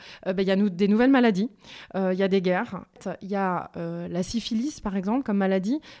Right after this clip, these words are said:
qui se, vraiment se développe. Et la syphilis, faut savoir que ça défigure les gens, ça peut laisser vraiment des, des traces, des séquelles sur le visage où les gens sont défigurés. Et puis, il y a les combats des guerres,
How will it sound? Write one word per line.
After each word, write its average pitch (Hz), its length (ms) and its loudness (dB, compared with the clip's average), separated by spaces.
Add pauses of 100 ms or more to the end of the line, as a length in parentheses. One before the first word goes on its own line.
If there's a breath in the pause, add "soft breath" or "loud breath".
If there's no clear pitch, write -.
(140)
qui - 180 -8
se, 185 220 -6
vraiment 185 600 2
se - 140 -4
développe. 196 540 2
Et 190 80 -4
la 185 140 0
syphilis, 220 440 -4
faut 220 80 -6
savoir 226 280 0
que 208 100 -2
ça 185 160 -2
défigure 226 460 2
les 233 100 4
gens, 240 160 2
ça 190 140 -2
peut 196 100 -4
laisser 190 260 -2
vraiment 220 280 4
des, 196 140 0
des 180 180 0
traces, 240 340 -2
des 175 180 -2
séquelles 233 400 0
sur 185 120 -2
le 170 80 -2
visage 208 340 2
où 196 40 -4
les 180 100 -2
gens 233 100 2
sont 196 140 -4
défigurés. 202 520 -4 (300 loud breath)
Et 175 60 -12
puis, - 140 -12
il 196 40 -8
y 190 80 2
a 190 40 4
les 185 80 4
combats 208 340 2
des 190 100 4
guerres, 208 400 2